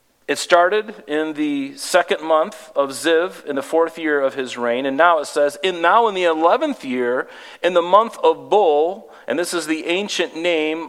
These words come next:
of, uh, of the month before the Jews adopted Babylonian names for the month, "which is the eighth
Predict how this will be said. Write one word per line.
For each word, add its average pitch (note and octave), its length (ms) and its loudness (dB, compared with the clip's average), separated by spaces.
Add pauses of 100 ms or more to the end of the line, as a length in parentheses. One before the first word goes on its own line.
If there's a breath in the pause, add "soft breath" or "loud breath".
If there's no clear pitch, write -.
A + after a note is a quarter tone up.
of, D3 400 2 (460 loud breath)
uh, C3+ 200 4
of C#3 140 2
the C#3+ 80 0
month C#3+ 380 0
before D#3 320 0
the C#3+ 80 -6
Jews D3+ 500 -2
adopted C#3 560 2
Babylonian C#3 760 0
names A#2+ 300 -4
for A#2 160 -4
the A2+ 120 -2
month, A2+ 340 -6
"which D#3 280 -2
is F#3 220 0
the D#3+ 240 -6
eighth F#3 440 -6